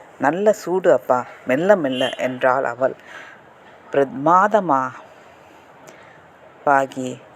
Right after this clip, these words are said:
உண்மையிலேயே அற்புதமான காப்பி. தேங்க்ஸ்ப்பா. லஞ்ச் கூட இன்னைக்கு புதுசுதான். அரைச்சு விட்ட காய்கறி குழம்பு, குடமிளகாய் உசிலியும். சரியாப்பா?" "பாகி,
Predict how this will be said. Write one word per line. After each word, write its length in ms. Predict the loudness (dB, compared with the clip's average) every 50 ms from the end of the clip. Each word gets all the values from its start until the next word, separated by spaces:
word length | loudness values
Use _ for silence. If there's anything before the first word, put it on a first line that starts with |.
| -20 -20 -20 -20 -20 -20 -20 -20 -20 -10 -8
உண்மையிலேயே 840 | -6 -4 0 0 2 2 2 0 0 0 -2 -2 -2 -4 -6 -6 -8 -14 -20 -8 -4
அற்புதமான 760 | -4 -4 -4 -6 -4 -2 -2 0 0 0 2 2 0 0 -2
காப்பி. 540 | 0 -2 -2 -2 -2 -6 -12 -14 -14 -14 -16 -20 -20 -20 -20 -20 -20 -20 -20 -20 -20 -8 -2
தேங்க்ஸ்ப்பா. 560 | 0 0 2 0 -2 -8 -8 -2 0 0 0 0 -4 -12 -20 -20 -20 -20 -20 -20 -20 -10 -4
லஞ்ச் 360 | -2 0 0 -2 -2 -8 -4 -2
கூட 300 | 2 4 4 4 2 2
இன்னைக்கு 420 | -2 -4 -4 -4 -4 -4 -6 -6 -6
புதுசுதான். 560 | -6 -8 -4 -2 -2 0 2 2 0 0 -4 -10 -18 -20 -20 -6 -2
அரைச்சு 440 | 0 0 0 -2 -4 -4 -2 -2 -2
விட்ட 440 | -2 -2 0 2 2 2 2 0 -4 -6
காய்கறி 520 | -2 0 0 0 0 0 -2 -4 -4 -4 -10 -16 -20 -20 -20 -18 -6
குழம்பு, 440 | -2 0 2 2 0 -2 -6 -10 -12 -12 -16 -20 -20 -20 -20 -20 -20 -20 -20 -20 -16 -2 0
குடமிளகாய் 760 | 4 4 4 4 4 0 -2 -2 -2 -2 -2 -4 -4 -4 -6 -10 -16 -20 -16 -14
உசிலியும். 560 | -12 -6 -4 -2 -2 0 0 0 0 -2 -4 -8 -16 -14 0 2
சரியாப்பா?" 640 | 2 4 4 4 4 4 4 2 2 2 2 -2 -6 -12 -20 -20 -20 -8 -2
"பாகி, 480 | 0 2 2 0 -2 -6 -6 -6 -8